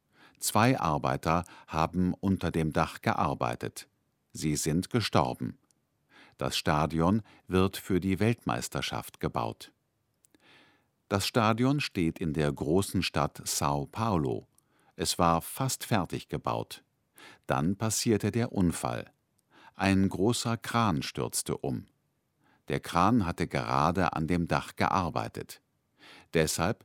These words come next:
stürzte ein Teil vom Dach ein. Zwei Arbeiter wurden von dem Dach erschlagen. Ein anderer Arbeiter wurde verletzt. Die Polizei muss jetzt untersuchen,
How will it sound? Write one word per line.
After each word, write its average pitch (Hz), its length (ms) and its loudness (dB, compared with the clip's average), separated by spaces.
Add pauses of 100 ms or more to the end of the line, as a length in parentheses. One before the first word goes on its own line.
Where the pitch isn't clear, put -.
(140)
stürzte - 640 0
ein 92 220 0
Teil 85 340 0
vom 87 280 -2
Dach 95 320 -2
ein. 110 360 -4 (760)
Zwei 107 420 2
Arbeiter 80 600 0 (280)
wurden 85 400 2
von 82 240 -2
dem 87 200 0
Dach 87 240 0
erschlagen. 64 720 -4 (340)
Ein - 240 -8
anderer 90 560 0
Arbeiter 101 640 0 (300)
wurde 101 260 4
verletzt. - 580 0 (800)
Die 65 140 0
Polizei 80 760 0
muss 101 320 0
jetzt 87 320 -2
untersuchen, 104 720 0